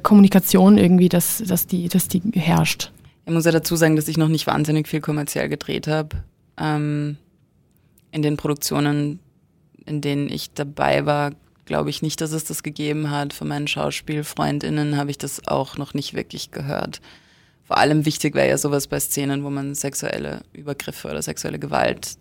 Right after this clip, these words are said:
Speaker 2: zeigt. Und da weiß ich von einigen Menschen, dass es da niemanden gab, der das betreut hat. Lustig ist schon, du kriegst halt Stunt-Koordinatoren für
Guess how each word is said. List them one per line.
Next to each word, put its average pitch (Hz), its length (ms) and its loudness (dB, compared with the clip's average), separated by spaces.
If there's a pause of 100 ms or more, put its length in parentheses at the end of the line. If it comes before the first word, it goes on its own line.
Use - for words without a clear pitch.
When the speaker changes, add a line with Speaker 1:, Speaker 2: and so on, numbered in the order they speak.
(140)
Speaker 2:
zeigt. - 520 -6
Und 139 200 -8
da 139 120 -6
weiß 143 240 -2
ich 139 220 -10
von - 220 -10
einigen 143 340 -6
Menschen, 143 340 -12
dass 143 140 -12
es 147 160 -14
da 143 240 -4
niemanden 143 460 -6
gab, 139 240 -4
der - 100 -8
das 151 140 -10
betreut - 440 -6
hat. 151 120 -10 (800)
Lustig 175 320 -2
ist 151 120 2
schon, 170 160 2
du 160 60 2
kriegst - 260 -6
halt 151 180 -4
Stunt-Koordinatoren 151 1160 0
für - 340 -4